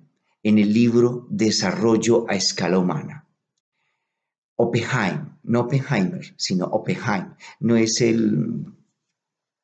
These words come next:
periodista argentino, sino Oppenheimer, el economista de la economía del bienestar. Eh, en el libro, en el libro Desarrollo a escala humana,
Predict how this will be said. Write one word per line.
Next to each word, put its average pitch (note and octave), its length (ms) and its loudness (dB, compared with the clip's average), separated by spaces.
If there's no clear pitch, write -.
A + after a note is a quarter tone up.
periodista A2 560 4
argentino, - 760 -2
sino G#2 300 2
Oppenheimer, G#2+ 720 -2
el F#2+ 140 0
economista F#2 800 -2
de G#2 200 2
la F#2+ 100 2
economía F#2+ 500 2
del F#2+ 100 0
bienestar. - 600 -6
Eh, B2 560 0
en B2+ 140 4
el B2+ 120 4
libro, D3 320 6
en A#2+ 280 0
el G#2+ 140 2
libro B2 260 4
Desarrollo A2+ 600 0
a C#3 40 0
escala B2+ 340 0
humana, A2+ 560 0